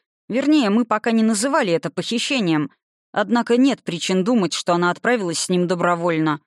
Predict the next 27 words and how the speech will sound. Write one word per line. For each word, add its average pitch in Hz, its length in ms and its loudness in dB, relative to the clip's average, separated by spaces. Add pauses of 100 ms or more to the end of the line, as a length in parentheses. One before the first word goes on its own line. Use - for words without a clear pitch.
(540)
"Бреур 214 420 2
Баллар 214 460 2
будет 196 320 -4
в 190 140 -6
бешенстве", — 165 840 -4 (380)
как - 260 -6
от 185 80 -4
зубной 180 380 -2
боли 190 280 -2
скривился 170 560 -4
Десар. 165 480 -6 (640)
Мэлен 233 300 0
тихонько 202 440 -2
пояснил, 220 520 0 (240)
что - 180 -4
это 180 220 0
старший 214 500 -2
и 208 140 -6
единственный 208 580 0
брат 190 300 0
Кайры, 170 480 0 (280)
несущий 180 460 0
ответственность 190 560 0
за 220 140 2
всех 294 280 -2
незамужних 190 640 0
сестёр 247 460 0